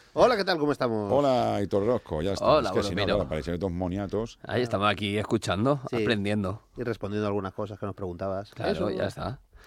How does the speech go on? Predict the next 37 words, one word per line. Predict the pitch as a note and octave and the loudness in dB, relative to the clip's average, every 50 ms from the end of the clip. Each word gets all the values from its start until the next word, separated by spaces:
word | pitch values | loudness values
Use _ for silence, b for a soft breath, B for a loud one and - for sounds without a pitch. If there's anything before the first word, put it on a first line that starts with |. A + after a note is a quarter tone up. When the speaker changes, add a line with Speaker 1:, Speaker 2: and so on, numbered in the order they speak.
| B B B | B B B
Speaker 2:
Pero | F#2+ F#2 E2 | 0 0 0
que | F2 | 2
me | F2+ | 4
Speaker 3:
Pero | F2 B2 A2+ | 4 6 6
Speaker 2:
están | A2+ G#2 F#2 G#2+ | 4 4 2 2
Speaker 3:
Rafi | A#2+ A#2 B2 C3+ | 2 4 6 6
va | C#3 C#3 | 6 6
a | |
hablar | C3 B2+ A#2 A2 | 6 6 4 4
ya | A2 A2 A2+ | 4 4 2
de | A2 | 4
la | G#2 G2+ G2+ F#2 | 4 2 0 0
Crida. | F#2+ G#2 A#2 B2 C3 A#2+ D3 C#3 B2+ - - | -2 -2 2 4 4 4 2 0 -8 -12 -6
Ya | - A2 | -2 0
se | D#3+ | 2
Speaker 1:
In-, | F#3 F3 | 4 4
Speaker 3:
va | C#3+ | 4
a | C3+ | 4
Speaker 1:
in-, | B2 | 4
Speaker 3:
meter | B2 B2 A#2+ A#2+ | 2 2 2 2
en | A2+ G#2+ G#2 | 2 2 2
barro. | G#2 A2 B2+ - C3+ A#2 - - | 2 2 2 4 2 2 0 2
Speaker 1:
Inri, | D#3+ F3 F#3+ F#3 F3 F3 | 2 2 2 4 4 4
Inri, | E3+ D3+ D3+ D#3+ D#3+ D#3 D3+ E3 | 4 4 4 2 0 0 -2 -4
¿cómo | D3 D3+ D3 D#3 D#3+ | -2 0 0 2 2
es? | G3 A3+ - - | 0 0 -2 -2
Inri. | - D3 D#3 - G2 G2 G#2 | 0 0 2 4 4 4 4
Speaker 3:
Inmir. | G#2+ G#2+ A2 A2 G#2 G2 - - - - - _ _ - - - | 2 2 2 2 0 0 -2 -6 -10 -18 -20 _ _ -20 -16 -8
Speaker 1:
Jesús | - B2 A#2 G#2+ C3+ D3 D3+ D3+ | -6 -4 -2 0 0 0 0 0
Nazareno, | D3+ C#3 D#3 C#3 C#3+ C#3+ C#3+ C#3+ C#3 C#3 C3 | 0 0 0 0 2 0 0 -2 -4 -4 -4
Rey | B2 C3 B2+ | -4 -4 -4
de | C3 | -2
los | B2+ A#2+ | -4 -4
Judíos, | - - G#2+ G2 G2 F#2 - | -4 -4 -4 -4 -4 -4 -4
Speaker 3:
Eh, | C3+ | -4
Speaker 1:
Inri. | - F2 F2 - | -4 -4 -4 -4
Speaker 3:
no. | E2 E2+ E2+ F#2 G2+ A2+ A2+ G2 | -4 -4 -2 -2 -2 -4 -4 -8